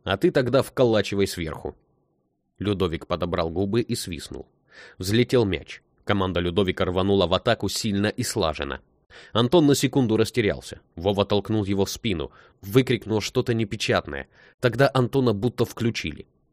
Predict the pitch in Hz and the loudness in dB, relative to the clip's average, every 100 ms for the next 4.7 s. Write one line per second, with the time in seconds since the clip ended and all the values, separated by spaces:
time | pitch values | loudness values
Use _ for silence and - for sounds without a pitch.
0 | - 98 92 87 87 87 101 92 78 76 | -4 0 0 -2 -2 0 0 -2 -6 -4
1 | 98 - 95 92 107 101 - 101 - 113 | -4 -2 -4 -2 -2 -2 -4 -6 -2 0
2 | 107 104 101 98 110 101 98 - 127 107 | 0 2 0 2 0 0 -2 0 0 0
3 | 104 - - 120 - 98 - 120 110 101 | -4 -4 -4 -2 0 -2 0 -2 0 -2
4 | 95 92 92 85 71 69 - | 0 0 -2 -2 -4 -6 -14